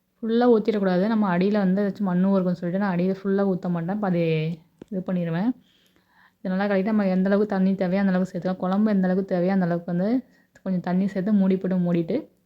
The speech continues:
தேங்காய்லாம் அரைச்சி எடுத்து வந்துக்கலாம். தேங்காய் கூட ஒரு அஞ்சு சின்ன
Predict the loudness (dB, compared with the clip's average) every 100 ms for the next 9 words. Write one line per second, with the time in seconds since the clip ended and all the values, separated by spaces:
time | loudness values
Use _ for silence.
0 | -6 -2 0 0 -2 -6 -6 -8 -6 -6
1 | -4 -4 -2 -2 -2 0 0 0 -2 -4
2 | -12 _ _ _ _ 0 0 0 0 0